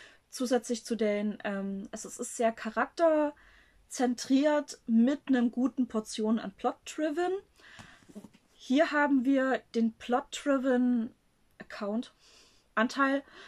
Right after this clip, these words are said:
ein bisschen mehr, aber die Figuren sind trotzdem fantastisch ausgearbeitet und plus das Konzept der Welt dann noch. Es,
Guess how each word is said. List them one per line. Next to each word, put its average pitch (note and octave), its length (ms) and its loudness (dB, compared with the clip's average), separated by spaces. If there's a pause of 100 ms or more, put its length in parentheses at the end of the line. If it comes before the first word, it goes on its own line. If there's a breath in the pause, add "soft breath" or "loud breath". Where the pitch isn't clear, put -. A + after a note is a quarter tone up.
(240 loud breath)
ein G#3+ 180 -4
bisschen C4+ 540 0
mehr, B3+ 440 2 (500 soft breath)
aber A#3 200 2
die A#3 120 0
Figuren A#3 440 0
sind G3+ 160 -4
trotzdem G3 480 -4
fantastisch G3+ 580 -6
ausgearbeitet F3 1040 -6
und G3 460 -4
plus A#3+ 260 -2
das A3 160 -10
Konzept A3 500 -2
der G#3+ 140 -2
Welt G3+ 280 -2
dann G3 160 -4
noch. F#3 340 -8
Es, - 380 -12